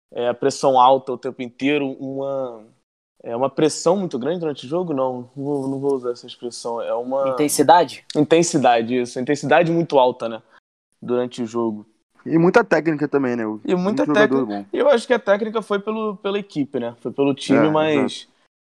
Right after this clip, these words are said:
Speaker 1: você via jogadores que não, não davam em nada, como o Ilharão, e ele se transformou num, num cara top, né?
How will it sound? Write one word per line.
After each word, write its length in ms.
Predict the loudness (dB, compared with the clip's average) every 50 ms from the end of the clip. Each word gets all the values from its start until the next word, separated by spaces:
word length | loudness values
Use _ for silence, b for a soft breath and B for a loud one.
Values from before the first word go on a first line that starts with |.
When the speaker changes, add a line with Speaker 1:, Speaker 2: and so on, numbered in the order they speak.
| _ _ _ _ -10
Speaker 1:
você 320 | -4 -2 -2 0 2 2 2
via 240 | 4 6 6 6 6
jogadores 540 | 6 6 6 6 4 4 0 -2 -4 -4
que 100 | -6 -6
não, 140 | -4 -4 -4
não 400 | -6 -6 -6 -6 -6 -6 -4 0
davam 320 | 2 2 2 2 2 0 -2
em 60 | -2
nada, 500 | 0 0 2 0 0 -2 -4 -8 -10 -10 _ _ _
como 260 | -14 -12 -10 -8 -6
o 80 | -4
Ilharão, 500 | -2 2 2 2 2 2 0 -2 -6 -8 -8
e 100 | -8 -6
ele 260 | -6 -6 -6 -6 -8 -10
se 120 | -12 -12 -8
transformou 640 | -6 -4 -4 -4 -4 -2 -2 -2 -2 -2 -4 -6
num, 220 | -6 -6 -8 -8
num 160 | -8 -8 -8 -8
cara 200 | -6 -6 -6 -6
top, 520 | -2 2 2 2 2 0 -4 -14 -20 -20 b b b b b b _ _ _ _
né? 240 | -12 -8 -6 -6 -6